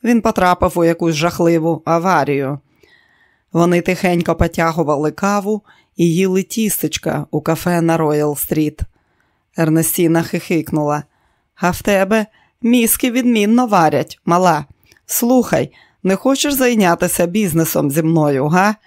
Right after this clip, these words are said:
"Дякую, Ернестіна. Я маю інші плани". Ернестіна нетерпляче запитала: "Хто ж наступний?" "Лоуренс. Суддя Генрі Лоуренс".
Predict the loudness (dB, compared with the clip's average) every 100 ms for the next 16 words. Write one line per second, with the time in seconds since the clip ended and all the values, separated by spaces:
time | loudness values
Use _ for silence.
0 | _ _ _ _ _ -8 -2 0 0 0
1 | 2 2 2 0 -2 -2 -2 0 0 0
2 | -4 _ _ _ _ 0 2 2 2 2
3 | 0 0 0 0 -2 -2 -2 0 0 -2
4 | -4 _ _ _ _ _ _ _ _ -2
5 | 0 0 0 0 2 2 0 -2 -4 -2
6 | -2 -2 -2 -4 -4 -2 0 0 -2 -4
7 | -10 -4 0 2 2 0 0 0 0 -2
8 | -2 -6 _ _ _ _ _ -10 -2 0
9 | 0 0 -2 -2 -4 -8 -12 _ _ _
10 | -6 0 0 2 -2 -2 -6 -8 -2 0
11 | 0 0 0 0 0 -2 -2 -4 -6 -8